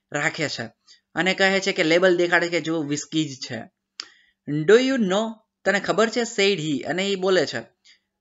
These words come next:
"Peepering up at the boss wonderingly," અને શું કરે છે? એકદમ એની સામે ચોક-, નવાઈ જાણે લાગી રહી હોય એવી રીતના જોઈ રહે છે.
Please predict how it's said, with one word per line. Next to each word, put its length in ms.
"Peepering 420
up 540
at 200
the 80
boss 580
wonderingly," 920
અને 160
શું 140
કરે 220
છે? 220
એકદમ 320
એની 140
સામે 340
ચોક-, 240
નવાઈ 340
જાણે 280
લાગી 280
રહી 120
હોય 160
એવી 180
રીતના 280
જોઈ 380
રહે 260
છે. 220